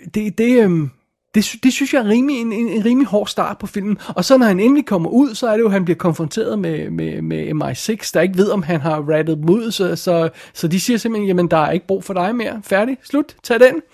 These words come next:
Og S-, S-, M, hun er, hun er skide hård over for ham. Hun er lidt en bitch. Altså, slap af, M. Altså, det er jo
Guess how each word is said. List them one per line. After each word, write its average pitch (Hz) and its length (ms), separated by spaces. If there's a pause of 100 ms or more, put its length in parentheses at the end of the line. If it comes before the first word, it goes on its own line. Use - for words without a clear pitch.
(1040)
Og 175 200 (180)
S-, - 200
S-, - 140 (340)
M, 208 80
hun 285 220
er, 233 180
hun 196 160
er 220 80
skide 226 340
hård 190 340
over 220 100
for 175 180
ham. 240 160
Hun 214 140
er 190 60
lidt 180 180
en 320 180
bitch. 226 340
Altså, 175 180
slap 165 260
af, 247 440
M. 240 80
Altså, 160 220
det 170 80
er 196 80
jo 190 60